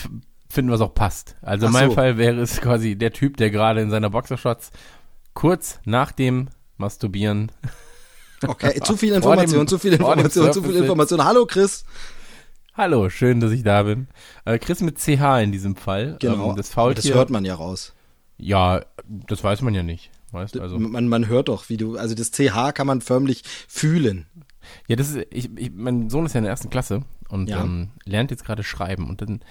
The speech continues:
Speaker 1: sind's, äh, und auch lesen und hören vor allem. Hören ist ja das Wichtigste, um lesen und schreiben zu lernen.
Speaker 2: Genau, le-, äh,
Speaker 1: Und,
Speaker 2: sch-, lernen
Speaker 1: ähm,
Speaker 2: Sie das denn nach diesem Schreiben nach Gehör oder wie?
Speaker 1: Nee, Gott sei Dank nicht.
Speaker 2: Okay,
Speaker 1: Also
Speaker 2: gut.
Speaker 1: Gott sei Dank nicht. Das ist ja wirklich das Schlimmste. Für diejenigen, die es nicht kennen, das ist dann so, ähm,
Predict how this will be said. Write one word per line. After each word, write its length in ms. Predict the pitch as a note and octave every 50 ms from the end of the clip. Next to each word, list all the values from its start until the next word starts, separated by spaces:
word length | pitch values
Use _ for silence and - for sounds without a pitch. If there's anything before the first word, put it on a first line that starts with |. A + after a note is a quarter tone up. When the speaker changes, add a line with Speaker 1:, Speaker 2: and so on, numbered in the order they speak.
| - - - - - -
Speaker 1:
sind's, 240 | - A#2 C3 -
äh, 40 | - D2+ D#2 - - - - - - _
und 260 | - - G#2 F#2+ -
auch 160 | - G2 -
lesen 380 | - F#2+ G2 A2 A2+ A2 G#2+ G2+
und 160 | F2+ F2 E2
hören 400 | F#2 A#2 D3+ F#3 E3 A2 F#2+ D#2+
vor 180 | - - - B1
allem. 220 | D#2 D#2 E2 F2+
Hören 380 | G2 A2 A#2+ D3+ D#3+ D#3 D3+ A#2+
ist 100 | A2 -
ja 60 | G#2
das 100 | G2 -
Wichtigste, 420 | A#2+ B2 - - B2 - - -
um 120 | E2+ F#2+ F#2+
lesen 260 | F2+ F#2+ F#2+ G2+ -
und 80 | F#2 F2+
schreiben 300 | - - G#2 A#2+ A2+ F2
zu 80 | - -
lernen. 220 | D#2+ E2+ F2+ A2+ - - -
Speaker 2:
Genau, 180 | - C3 D3 D3+
le-, 140 | C#3+ D3 -
äh, 80 | D#3 D3
Speaker 1:
Und, 80 | C#3+
Speaker 2:
sch-, 180 | - - D#3 C3+
lernen 260 | C#3+ B2+ B2 C#3+ G#3
Speaker 1:
ähm, 20 |
Speaker 2:
Sie 60 | A3 A#3+
das 140 | A#3 A3+ -
denn 120 | G#3+ G#3+
nach 160 | G3 F#3 F3
diesem 300 | - - F3 E3 E3+ D#3+
Schreiben 340 | - - A2 A2+ D3 F3+ F#3+
nach 220 | E3 D3+ D3+ - -
Gehör 400 | C3 F#2 A2 A#2+ D3 G#3 C4+ D4
oder 140 | A3+ A3 A3
wie? 100 | A#3 -
Speaker 1:
Nee, 140 | G#2 G#2+ G2+
Gott 180 | G#2+ A2 -
sei 80 | - B2+
Dank 160 | A2+ G2+ F#2
nicht. 280 | F#2+ F#2+ - - - -
Speaker 2:
Okay, 200 | G#2+ F2 - G#2
Speaker 1:
Also 140 | F#2 F#2 G#2+
Speaker 2:
gut. 100 | G2 F#2
Speaker 1:
Gott 220 | A#2+ B2 B2+ - -
sei 280 | - - A2 G#2+ G#2
Dank 340 | F#2 G2 F2 F2 - - -
nicht. 160 | F#2 - -
Das 120 | G2 F#2+ G#2
ist 60 | A2
ja 120 | A2+ G#2
wirklich 160 | G#2 G2+ F#2+
das 100 | - G#2+
Schlimmste. 300 | - B2 A2+ A2 - F#2+
Für 100 | - - G#2
diejenigen, 320 | G#2+ G#2 A2 A2 A2+ G#2
die 60 | G2
es 80 | G2 -
nicht 100 | - -
kennen, 140 | - A#2 A#2
das 140 | G#2+ - A2
ist 100 | - -
dann 100 | G#2+ G2
so, 180 | G#2+ G#2 G2+ - - - - - - - - - -
ähm, 580 | - G2+ G2+ G2 G2 F#2+ F#2+ F#2+ F#2 F#2 F#2